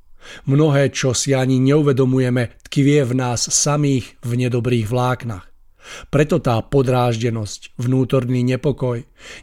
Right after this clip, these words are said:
nespokojnosť mnohých, hraničiaci s dojmom toho,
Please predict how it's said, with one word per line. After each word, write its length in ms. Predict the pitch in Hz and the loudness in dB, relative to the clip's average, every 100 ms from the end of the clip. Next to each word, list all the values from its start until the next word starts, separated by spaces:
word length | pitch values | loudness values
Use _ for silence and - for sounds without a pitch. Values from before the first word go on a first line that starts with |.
| 139 | 0
nespokojnosť 760 | 147 - 165 139 147 143 127 123 | 2 2 0 2 2 2 2 0
mnohých, 640 | 127 160 139 135 120 - | 0 0 2 0 -2 -8
hraničiaci 800 | - 107 127 127 117 135 127 - | -6 -2 0 0 -2 -2 -2 -2
s 160 | 117 104 | -4 0
dojmom 480 | 127 139 135 120 110 | 2 4 2 0 0
toho, 320 | 147 131 | 2 2